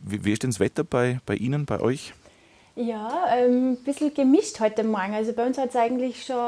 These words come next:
Speaker 2: ähm, ziemlich ein, ein, ein, ja, einen Regenguss gegeben heute, wirklich
Speaker 1: Mhm.
Speaker 2: mit Blitz und Donner. Also war schon <laughs> ein guter Auftakt.
Speaker 1: In München war's jetzt auch schon grau und dunkel vorhin, aber wenn ich beim Fenster
Speaker 2: Mhm.
Speaker 1: hinausschaue, es wird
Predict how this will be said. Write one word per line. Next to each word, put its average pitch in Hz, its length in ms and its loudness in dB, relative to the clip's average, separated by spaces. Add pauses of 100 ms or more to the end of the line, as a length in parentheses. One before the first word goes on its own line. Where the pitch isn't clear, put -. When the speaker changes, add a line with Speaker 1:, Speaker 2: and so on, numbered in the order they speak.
(140)
Speaker 2:
ähm, 233 380 -2 (200)
ziemlich 294 340 2
ein, 226 240 -2
ein, 220 260 -8
ein, 208 480 -10
ja, 226 260 -2 (180)
einen 226 120 -6
Regenguss 247 540 0
gegeben 180 340 -10
heute, 185 380 -10
wirklich 214 280 -8
Speaker 1:
Mhm. 220 60 0
Speaker 2:
mit 233 140 -4
Blitz 247 240 -8
und 240 120 -6
Donner. 175 300 -8
Also 226 440 -4
war 226 120 -2
schon 262 340 -4 (320)
<laughs> - 340 -10
ein 233 100 -2
guter 247 260 0
Auftakt. 190 400 -8 (160)
Speaker 1:
In 123 140 4
München 131 320 0
war's 113 140 4
jetzt 107 180 -2
auch 139 160 2
schon 127 200 0 (300)
grau 117 340 6
und 135 200 0
dunkel 147 280 -2
vorhin, 143 300 -4
aber 131 220 -2
wenn 120 120 -4
ich 117 60 -4
beim 110 240 -4
Fenster 113 320 -2
Speaker 2:
Mhm. - 60 -2
Speaker 1:
hinausschaue, 127 420 0
es - 140 -8
wird - 260 -8